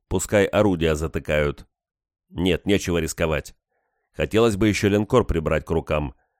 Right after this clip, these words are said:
Но, как говорят, жадность фраера сгубила. Сразу пятерку тяжелых торпед.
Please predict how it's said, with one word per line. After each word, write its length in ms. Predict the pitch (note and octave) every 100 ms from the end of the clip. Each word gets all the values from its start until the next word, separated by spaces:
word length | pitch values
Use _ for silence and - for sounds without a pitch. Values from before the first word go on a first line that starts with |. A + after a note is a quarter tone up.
| _ _
Но, 220 | D2 F#2 -
как 240 | A2+ G2
говорят, 480 | G#2 G#2 A2 G#2 -
жадность 500 | F2 F#2+ G2 F2+ E2+
фраера 420 | - F2 D#2+ D#2+
сгубила. 560 | C#2+ E2+ D#2+ D#2+ C#2+ B1+ _ _ _ _ _ _
Сразу 420 | - D#2+ A2 A2+ G2+
пятерку 480 | A2+ B2 G#2+ -
тяжелых 440 | F#2 F2+ F2+ F2 -
торпед. 500 | F2 E2+ E2 D2